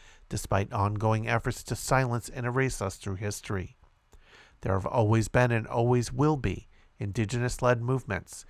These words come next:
to share our histories and stories with a country that largely remains indifferent, if not ignorant, to our genocide. Even if America has forgotten about this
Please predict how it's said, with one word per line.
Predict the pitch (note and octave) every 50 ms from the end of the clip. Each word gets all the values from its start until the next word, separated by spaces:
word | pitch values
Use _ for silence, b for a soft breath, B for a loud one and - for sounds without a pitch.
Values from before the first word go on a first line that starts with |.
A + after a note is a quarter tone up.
| b b b b b -
to | - -
share | - - G2+ G2 G2
our | F#2+ G2 G2 F#2+
histories | - - F3 E3 - - - A2+ G2+ F#2+ F#2 -
and | A2 G#2 G2+ G2
stories | - - - - D3+ D3+ D3+ B2 F2+ C#2+ B1 - - b b b b b b b b -
with | C#3 A#2 C3
a |
country | - - F3 F3+ D#3 - E3
that | C#3 C#3 B2 -
largely | B2 A#2+ A2+ A#2 C3+ C#3+ - - E3
remains | D3+ D3 C#3+ C3+ C3+ C3+ C3 B2 - -
indifferent, | - D3+ C#3 C3+ C3 B2 D#3 D3 - - G2+ F2+ - _ _ _ _ _ _ _ _
if | - A2+ - - -
not | A#2+ A2+ B2 - _ _
ignorant, | - C#3+ D3 C#3+ C3 A#2+ G2+ F#2+ E2+ - b b b b b b b b b -
to | - -
our | F2+ F#2+ F#2+
genocide. | F#2 - A#2 G#2+ G#2+ A2 G2+ - - G2+ F2+ E2+ D#2+ - G#2+ - _ _ _ _ _ _ _ _ _ b b b b b b b b b b
Even | - C3 C3 C#3+ D3 F3+ E3 E3+
if | - D3 C3 -
America | D3+ C#3+ C#3 C#3 C#3+ C#3+ C3+ - B2 A2
has | G#2 G2+ -
forgotten | - - G#2+ G2+ A2+ G2+ G#2 A#2 A#2 A2
about | G#2+ A2 A2 A2+ A2+ A2+ -
this | A2 G#2 -